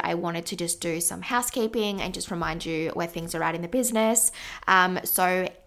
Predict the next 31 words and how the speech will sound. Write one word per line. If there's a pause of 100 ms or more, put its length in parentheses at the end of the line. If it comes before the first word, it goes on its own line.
(140)
Alchemy
Lane,
which
is
the
number
one
membership
for
female
entrepreneurs,
is
currently
open
for
enrollment, (380)
and
the
f-,
second
release
price
is
currently
live.
So (420)
you
can
join
Alchemy
Lane,